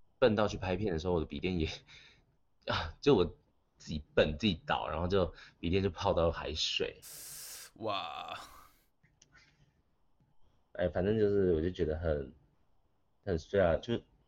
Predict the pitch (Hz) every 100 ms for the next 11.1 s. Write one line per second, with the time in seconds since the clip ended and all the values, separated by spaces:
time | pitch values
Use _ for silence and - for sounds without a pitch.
0 | _ - 120 - 90 82 85 107 104 104
1 | - 101 101 95 95 95 - _ _ _
2 | _ _ _ 117 120 110 104 110 110 104
3 | 95 95 _ _ - 110 107 127 139 131
4 | 131 - _ _ _ _ _ - - 98
5 | - _ _ _ _ _ _ _ _ _
6 | - 208 185 131 180 127 113 113 117 127
7 | - 95 101 92 95 90 - _ _ _
8 | _ _ _ 107 104 73 - _ _ _
9 | 151 160 156 135 117 113 _ 135 123 151
10 | 180 151 151 156 143 131 117 95 101 117